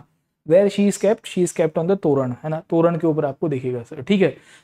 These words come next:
The शल भजिका motif suggests that the many people who turn to Buddhism enrich it with their own pre-Buddhist and even non-Buddhist belief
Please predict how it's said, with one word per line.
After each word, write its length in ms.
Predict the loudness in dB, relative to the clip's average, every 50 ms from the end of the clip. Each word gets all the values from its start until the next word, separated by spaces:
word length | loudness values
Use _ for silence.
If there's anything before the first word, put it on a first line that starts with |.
| _ 0
The 100 | 2 4
शल 200 | 6 6 6 8
भजिका 320 | 6 6 8 6 6 6
motif 340 | 6 6 6 6 4 4 2
suggests 420 | 2 4 4 6 6 6 6 6 4
that 140 | 4 2 2
the 120 | 0 0 0 0
many 220 | 0 2 2 2 2
people 300 | 0 0 0 2 2 4
who 160 | 4 2 2 0 0
turn 260 | 0 2 2 2 2 2
to 140 | 2 2 2
Buddhism 420 | 2 2 2 2 2 2 2 0 0 -6 _ _ _ _ _ _ -4 0
enrich 440 | 4 6 6 8 8 6 4 4 4
it 160 | 2 4 4
with 160 | 2 2 4
their 240 | 4 4 4 2 0 2 4
own 400 | 6 6 6 6 6 4 2 0
pre-Buddhist 600 | 0 0 0 2 2 2 2 2 2 0 -2 0
and 180 | 0 -2 -2 -2 -4 -2
even 340 | 0 0 2 2 2 0 0
non-Buddhist 560 | 0 0 0 2 2 2 2 2 2 0 0
belief 320 | 0 0 0 2 2 0